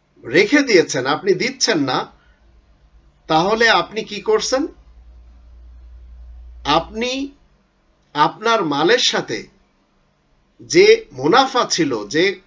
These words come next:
গনিম যেটা আপনাকে দেওয়া দরকার ছিল, সেটা,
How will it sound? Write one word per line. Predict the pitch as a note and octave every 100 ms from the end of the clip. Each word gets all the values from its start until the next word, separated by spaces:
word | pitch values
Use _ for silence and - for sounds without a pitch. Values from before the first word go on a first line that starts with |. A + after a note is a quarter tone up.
| _ -
গনিম | - F3+ C4+ C4+
যেটা | A3 A3 G#3+
আপনাকে | F3 F3 F3 D#3+
দেওয়া | C#3 D#3+ E3+
দরকার | D3 G#3 G#3+ B3
ছিল, | - E3+ C#3
সেটা, | F3+ F3+ F#3